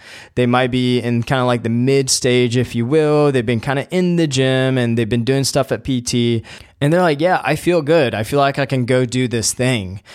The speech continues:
And especially if it has a higher level of cutting, pivoting, just more athleticism and demand from the knee,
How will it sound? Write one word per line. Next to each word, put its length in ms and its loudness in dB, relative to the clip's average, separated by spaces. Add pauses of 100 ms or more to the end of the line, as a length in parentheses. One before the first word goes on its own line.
(180)
And 100 2
especially 480 2
if 120 2
it 100 4
has 160 2
a 100 0
higher 280 0
level 360 2
of 160 -2
cutting, 420 0
pivoting, 640 0 (300)
just 340 -2
more 260 2
athleticism 760 0
and 120 0
demand 400 0
from 140 -2
the 100 0
knee, 340 0